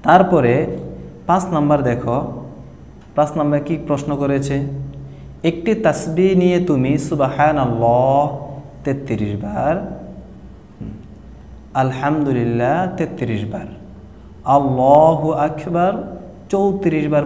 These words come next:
পড়েছ, ঠিক আছে? তুমি কতবার তাসবিহ পড়েছ? কতবার মানে হলো তুমি মোট কতবার তাসবিহ পড়েছ? তো সমাধান কি? উত্তর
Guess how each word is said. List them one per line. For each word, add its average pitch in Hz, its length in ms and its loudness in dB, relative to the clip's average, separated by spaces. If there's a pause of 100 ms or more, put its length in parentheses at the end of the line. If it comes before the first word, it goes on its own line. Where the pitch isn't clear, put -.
পড়েছ, 113 300 -2 (1400)
ঠিক 185 240 -4
আছে? 208 160 -6 (640)
তুমি 165 140 2 (160)
কতবার 180 380 6 (100)
তাসবিহ 123 400 0
পড়েছ? 107 240 -4 (160)
কতবার 143 340 4 (100)
মানে 143 240 2
হলো 190 180 2 (840)
তুমি 160 140 2 (160)
মোট 220 280 6 (160)
কতবার 127 420 2
তাসবিহ 123 420 2 (600)
পড়েছ? 165 360 4 (1120)
তো - 60 -18 (100)
সমাধান 175 320 2 (120)
কি? 120 100 2 (840)
উত্তর - 400 2